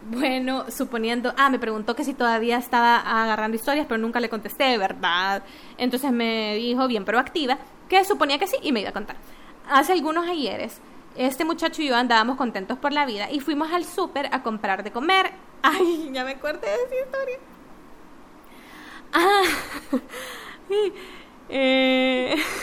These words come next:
<laughs> él quería unos sándwiches, así que compramos pan y compramos todos los implementos. Después nos fuimos a su casa y, según yo, él me había preguntado cuántas rebanadas de pan habían en el paquete y le dije que habían veinte.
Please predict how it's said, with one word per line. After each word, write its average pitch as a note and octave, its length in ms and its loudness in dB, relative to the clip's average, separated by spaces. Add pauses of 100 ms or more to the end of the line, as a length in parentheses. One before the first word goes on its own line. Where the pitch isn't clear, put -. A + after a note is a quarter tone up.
(280)
<laughs> G#4 960 -6
él D#4 240 2
quería D#4 300 2
unos D#4 240 2
sándwiches, D4+ 720 2
así C#4 280 0
que C#4 140 -4
compramos C#4 580 2 (100)
pan D#4 320 4 (200)
y D4 160 -4
compramos C#4 600 2
todos C4 200 4
los D4+ 140 2
implementos. B3 960 -2
Después A#3+ 340 0
nos D4 160 0
fuimos D4 280 -2
a D4 100 0
su C4 200 -8
casa C#4+ 440 0
y, C4+ 120 -2
según D4 440 0
yo, D#4 280 4 (300)
él C#4 180 2
me D4+ 80 2
había C#4+ 180 4
preguntado C4 640 2
cuántas G#3 400 -2
rebanadas B3 640 0
de C#4 80 0
pan A#3+ 400 0
habían G3+ 280 -2
en G3 100 -6
el G#3 100 -6
paquete E4+ 600 -2 (300)
y F4+ 100 0
le D#4 140 6
dije F#4 220 2
que A#3+ 100 2
habían F#3+ 280 -2
veinte. B3+ 540 0